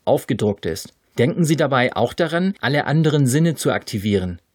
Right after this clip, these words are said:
Vermutlich trinkt die Person aus dem Beispielsatz ihren Kaffee in einem sehr schönen Café. Der Löffel schlägt beim Umrühren gegen den Tasseninnenrand,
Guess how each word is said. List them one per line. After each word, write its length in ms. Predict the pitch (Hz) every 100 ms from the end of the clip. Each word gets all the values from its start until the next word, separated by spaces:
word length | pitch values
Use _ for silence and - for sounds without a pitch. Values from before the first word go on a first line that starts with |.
| _
Vermutlich 640 | - 107 123 180 165 -
trinkt 360 | - 143 139 -
die 80 | 113
Person 560 | 98 107 95 110 180
aus 160 | 143 120
dem 200 | 113 95
Beispielsatz 760 | 95 131 - 170 143 151 - -
ihren 340 | 127 110 104
Kaffee 420 | - 127 - 175
in 140 | 127 120
einem 320 | 120 131 120
sehr 260 | 104 113
schönen 380 | 131 - 139 135
Café. 560 | - 120 - 143 110 98 _ _ _ 117
Der 100 | 107
Löffel 480 | 110 170 240 214 214 -
schlägt 360 | - - 135 -
beim 180 | 113 120
Umrühren 600 | 139 190 180 180 160 143
gegen 260 | 127 117 107
den 160 | 104
Tasseninnenrand, 1080 | - 123 - 135 131 127 170 165 170 185 -